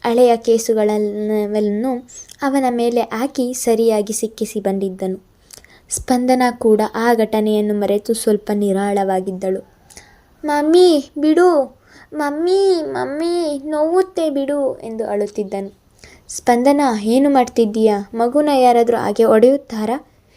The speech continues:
ಎಂದು ಅಲ್ಲಿಗೆ ಬಂದ ಸುಗುಣ ಅವರು ಕೇಳಿದರು. "ಅತ್ತೆ, ನಿಮಗೆ ಗೊತ್ತಿಲ್ಲ ಇವನು ಏನು ಮಾಡಿ ಬಂದಿದ್ದಾನೆ ಅಂತ" ಹೇಳಿದವಳು ಸಣ್ಣ ಕಡ್ಡಿಯಲ್ಲಿ ಮತ್ತೆ ಕಾಲಿಗೆ ಎರಡು ಕೊಟ್ಟಳು. ಆಗ ತಾನೇ ಕಚೇರಿಯಿಂದ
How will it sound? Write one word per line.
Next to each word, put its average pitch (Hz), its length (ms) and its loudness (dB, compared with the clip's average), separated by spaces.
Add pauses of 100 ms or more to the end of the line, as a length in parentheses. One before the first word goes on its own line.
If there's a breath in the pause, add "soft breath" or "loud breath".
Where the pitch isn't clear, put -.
(140)
ಎಂದು 220 200 -4
ಅಲ್ಲಿಗೆ 220 420 -2
ಬಂದ 208 260 -6
ಸುಗುಣ 220 360 -4 (100)
ಅವರು 202 240 -2
ಕೇಳಿದರು. 196 500 -6 (840)
"ಅತ್ತೆ, 247 400 4 (360 loud breath)
ನಿಮಗೆ 226 360 2
ಗೊತ್ತಿಲ್ಲ 226 460 -2 (260)
ಇವನು 254 320 0
ಏನು 240 360 2
ಮಾಡಿ 226 280 0
ಬಂದಿದ್ದಾನೆ 208 720 0
ಅಂತ" 202 220 -6 (580 soft breath)
ಹೇಳಿದವಳು 240 580 2
ಸಣ್ಣ 240 400 -6
ಕಡ್ಡಿಯಲ್ಲಿ 220 560 -2
ಮತ್ತೆ 226 360 0
ಕಾಲಿಗೆ 220 440 -4
ಎರಡು 208 240 -4
ಕೊಟ್ಟಳು. 208 520 -6 (600 soft breath)
ಆಗ 294 240 4
ತಾನೇ 247 320 -2
ಕಚೇರಿಯಿಂದ 233 640 0